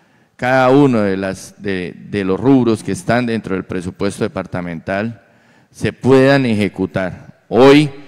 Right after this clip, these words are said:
si bien la economía no depende estrictamente del sector público,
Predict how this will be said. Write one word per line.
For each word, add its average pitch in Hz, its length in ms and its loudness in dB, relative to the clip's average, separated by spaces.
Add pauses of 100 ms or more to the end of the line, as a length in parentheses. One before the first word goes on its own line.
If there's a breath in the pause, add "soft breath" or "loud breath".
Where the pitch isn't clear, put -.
(480 loud breath)
si - 280 -4
bien 156 560 2
la 131 120 -6
economía 127 540 0
no 156 120 4
depende 151 540 2
estrictamente 135 960 0
del 98 140 -6
sector 113 400 -2
público, 147 600 -2